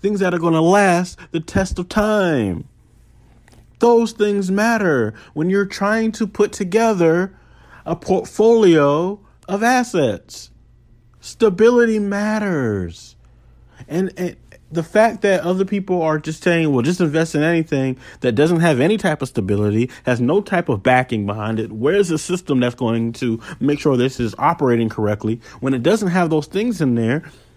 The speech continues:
I always tell you, when I was talking to you the other week about investing in apps and investing in, uh, uh,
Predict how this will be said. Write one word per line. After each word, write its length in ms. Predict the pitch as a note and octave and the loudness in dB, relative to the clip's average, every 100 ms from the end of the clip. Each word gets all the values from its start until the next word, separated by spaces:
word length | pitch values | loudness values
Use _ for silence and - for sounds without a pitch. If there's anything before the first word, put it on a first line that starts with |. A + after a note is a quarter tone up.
| _ - | _ -4
I 160 | E3+ G#3 | -2 0
always 420 | F#3 G3+ G3 F#3+ | 2 2 2 0
tell 300 | - A3+ G3 | -2 0 0
you, 280 | G2+ F#2 - | 0 -4 -6
when 160 | C3 B2+ | -2 0
I 60 | |
was 140 | D3+ - | 0 0
talking 340 | G3 G3+ G3+ | -2 0 -4
to 140 | F#3+ | -2
you 60 | F#3+ | -2
the 180 | E3 E3+ | 0 0
other 180 | G3 G#3 | 2 0
week 300 | G#3 G3 D#3+ | -2 -4 -4
about 400 | C3 C#3+ C3+ - - | 0 0 0 -4 -8
investing 440 | B2+ B2+ F3+ F#3 F3 | -2 0 0 2 0
in 100 | E3+ | 0
apps 400 | E3+ C#3+ G2 - | 0 -2 -2 -4
and 120 | A#2+ | -2
investing 600 | A#2+ C3 E3+ - F3 E3 | 0 0 -2 -2 -2 0
in, 180 | D#3 D#3 - - - | 0 -2 -6 -18 -8
uh, 480 | C#3 C#3 C3+ C#3 C#3 - _ _ _ _ - - | -4 -2 0 -2 -4 -14 _ _ _ _ -20 -18
uh, 260 | - C3+ | -12 -12